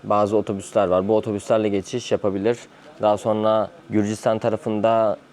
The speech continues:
sınırdan kalkan, Batum'a kalkan yine otobüsler bulunuyor. Bu otobüslerle tekrar Batum'a ulaşabilirsiniz. Bu şekilde geçebilirsiniz. Bunun yanında bir de kendi aracınızla gelmek istiyorsanız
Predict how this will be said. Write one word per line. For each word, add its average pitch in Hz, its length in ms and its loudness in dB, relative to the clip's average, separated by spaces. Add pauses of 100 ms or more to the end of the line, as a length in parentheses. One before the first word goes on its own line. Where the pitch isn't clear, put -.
(100)
sınırdan 113 540 0
kalkan, 107 520 -4
Batum'a 104 320 -2
kalkan 104 440 -2 (180)
yine 107 340 2
otobüsler 110 540 -2
bulunuyor. 98 480 -2
Bu 113 80 2
otobüslerle 101 520 -2
tekrar 95 340 -4
Batum'a 98 300 -2
ulaşabilirsiniz. 110 760 -4
Bu 127 60 -6
şekilde 110 300 -4
geçebilirsiniz. 98 720 -6
Bunun 117 160 0
yanında 120 320 2
bir 104 60 -2
de 123 140 2
kendi 107 360 -2
aracınızla 120 460 -2
gelmek 117 360 -2
istiyorsanız 117 680 -4